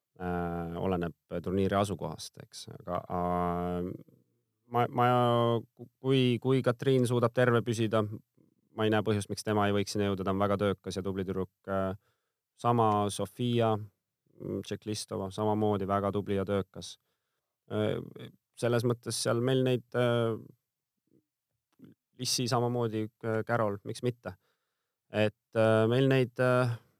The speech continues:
sealt altpoolt on ka veel siukseid andekaid noori tulemas, aga see teekond on nii pikk, et seal,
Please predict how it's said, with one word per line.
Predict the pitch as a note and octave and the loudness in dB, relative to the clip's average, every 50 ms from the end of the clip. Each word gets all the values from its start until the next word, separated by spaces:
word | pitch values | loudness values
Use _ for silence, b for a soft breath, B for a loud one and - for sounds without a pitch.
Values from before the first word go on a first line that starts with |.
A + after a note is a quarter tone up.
| B _ _ - | B _ _ -8
sealt | C#3 C3+ - D3 | -6 -4 0 0
altpoolt | D3 D3 - C3 C3+ - - | 0 0 2 -2 -2 0 0
on | D3+ D3+ | 2 4
ka | D#3+ D3 | 6 6
veel | B2 G#2 | 6 4
siukseid | F#2+ A2+ - G2+ | 0 -2 -2 2
andekaid | A2 A2+ A2+ G#2+ F#2 - G#2+ F#2+ | 2 4 4 4 2 0 -4 0
noori | A#2 A#2 G#2+ G#2 | 2 4 4 4
tulemas, | F#2+ A2+ A2 G2+ F#2+ F2+ | 4 2 2 2 2 0
aga | G#2 G#2+ | -2 -2
see | A2 A#2+ | -2 0
teekond | E3 E3 D#3 C#3 B2+ A#2 A#2+ | 2 4 4 4 4 4 4
on | C3+ C#3+ D#3 | 4 4 4
nii | D#3 C3 G#2 | 2 0 -2
pikk, | C3 A#2+ _ _ - | -6 -8 _ _ -10
et | F2+ - | -8 -4
seal, | - A#2 A2 A2 A2 | 0 0 0 2 0